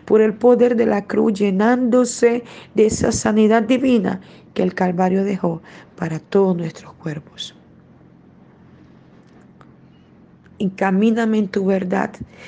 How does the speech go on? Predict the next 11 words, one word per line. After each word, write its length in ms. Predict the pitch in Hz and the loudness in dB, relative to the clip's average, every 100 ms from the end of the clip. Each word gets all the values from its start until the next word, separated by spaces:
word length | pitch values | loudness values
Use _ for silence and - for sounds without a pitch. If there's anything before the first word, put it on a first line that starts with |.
| - | -14
que 120 | - | -6
esta 220 | 196 - 240 | -4 -2 0
mañana 380 | 233 226 240 | 2 2 2
Dios 160 | 226 226 | 2 2
nos 140 | 233 | 2
encamine 800 | 233 214 - 202 208 226 233 240 233 - - | 0 -2 -2 -2 0 0 0 -2 -4 -18 -6
en 160 | - 226 | 0 2
la 120 | 226 | 2
relación 680 | 226 226 214 - 247 254 247 | 2 2 0 -4 0 2 2
profunda, 680 | 254 240 - 233 240 240 220 | 0 0 0 -2 0 0 2
íntima 720 | 247 262 - 240 196 185 | 2 0 0 0 2 0